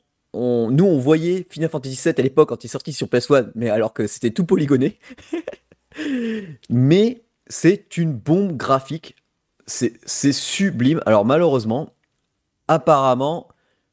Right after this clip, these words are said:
free to play. Alors, on sait pas dans quoi va être le gacha, parce que les persos, ça m'étonnerait, je vois pas... Enfin, <laughs> t'as Cloud, t'as Cloud, je veux dire, euh, t'as les persos principaux, donc je vois pas comment ils vont faire ça. Peut-être, euh, des, des mobs qui vont t'accompagner.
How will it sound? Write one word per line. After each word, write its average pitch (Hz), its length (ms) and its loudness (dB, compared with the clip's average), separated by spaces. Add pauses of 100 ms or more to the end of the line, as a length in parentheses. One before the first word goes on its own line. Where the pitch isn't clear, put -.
free 214 260 -4
to 220 100 -2
play. 147 360 2
Alors, 107 140 0
on 110 60 -6
sait 127 160 -2
pas 208 200 0
dans 185 160 -2
quoi 170 520 0
va 123 320 0
être 147 400 -2 (160)
le 113 160 -2
gacha, 120 380 2
parce 165 140 -8
que - 80 -4
les 110 100 0
persos, 120 320 -4
ça 104 160 -4
m'étonnerait, 107 380 -4
je 113 60 -6
vois 98 180 -2
pas... 101 420 2
Enfin, 80 240 -6 (400)
<laughs> - 380 -18
t'as 92 120 4
Cloud, 135 300 6
t'as 110 120 -4
Cloud, 139 380 0
je 107 100 -8
veux 104 60 -8
dire, 110 240 -6
euh, 98 420 -6
t'as 101 140 -6
les 101 80 -2
persos 117 240 -4
principaux, - 920 -2
donc 110 160 0
je 95 40 -6
vois 107 220 2
pas 143 100 2
comment 147 260 -4
ils 151 100 -2
vont 143 100 -4
faire 127 180 -4
ça. 143 300 -2 (1300)
Peut-être, 147 480 2
euh, 120 240 2
des, 113 300 0
des 113 160 0
mobs 127 300 0
qui - 120 -14
vont 107 100 -6
t'accompagner. 110 600 -4